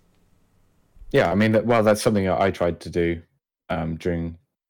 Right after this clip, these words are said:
when I tried it, was I had three different armies. One was, like, a fast attack army, one was a heavy support army, one was an infantry army.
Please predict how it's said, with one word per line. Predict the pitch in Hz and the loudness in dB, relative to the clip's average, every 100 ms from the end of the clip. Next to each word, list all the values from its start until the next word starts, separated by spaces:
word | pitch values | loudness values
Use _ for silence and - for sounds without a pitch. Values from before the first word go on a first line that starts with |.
| - | -6
when | 90 | -4
I | 87 | -4
tried | 90 92 87 | -4 -2 -2
it, | 82 90 | -2 -2
was | 95 | 0
I | 95 | 0
had | 98 104 | 0 -2
three | - 117 | 0 0
different | 104 90 90 | 0 -2 0
armies. | 85 82 82 | 0 -2 0
One | 110 104 | 0 2
was, | 92 | 0
like, | 85 82 | -4 -6
a | |
fast | - 87 80 | -2 -2 -2
attack | - 82 90 | -8 -6 -4
army, | 85 82 | -4 -2
one | 85 85 | -4 -4
was | 78 | -10
a | |
heavy | - 82 | -12 -12
support | 80 - 80 | -10 -4 -4
army, | 78 80 | -2 -4
one | 82 | -6
was | 78 78 | -6 -4
an | 90 | -4
infantry | 82 - 82 | -4 -6 -4
army. | 82 80 | -4 -6